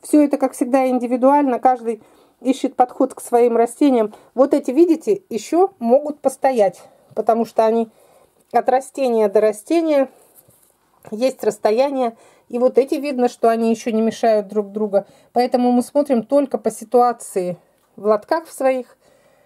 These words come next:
Эти ещё недельку постоят, может, даже десять дней. Эти постоят шесть-семь дней, тоже нужно будет. А эти прям буквально завтра, послезавтра, в ближайший свободный день я буду их раз-, переваливать,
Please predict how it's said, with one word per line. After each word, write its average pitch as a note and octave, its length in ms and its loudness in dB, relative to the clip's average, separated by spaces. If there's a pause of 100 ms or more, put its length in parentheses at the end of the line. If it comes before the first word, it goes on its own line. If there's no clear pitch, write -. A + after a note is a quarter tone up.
(140)
Эти C4 260 0
ещё A#3 240 -2
недельку A3 460 -2
постоят, G#3 500 -2
может, G3 260 -4
даже F#3 220 0
десять B3 420 -8
дней. B3+ 300 -2 (600)
Эти C4+ 240 2
постоят A3 600 0
шесть-семь G#3+ 720 -2
дней, G#3 240 -2
тоже D#4+ 320 0
нужно A#3+ 340 -2
будет. G#3+ 340 -4 (380)
А A#3 140 0
эти D4+ 220 -4
прям B3 260 -2
буквально A#3 480 0
завтра, C4 340 0
послезавтра, G#3+ 680 -2
в G3+ 60 -16
ближайший A3 500 0
свободный G#3+ 560 -2
день B3+ 240 0
я G3+ 80 4
буду A3 240 -4
их A3 140 -2 (440)
раз-, - 520 -4 (300)
переваливать, A3+ 580 0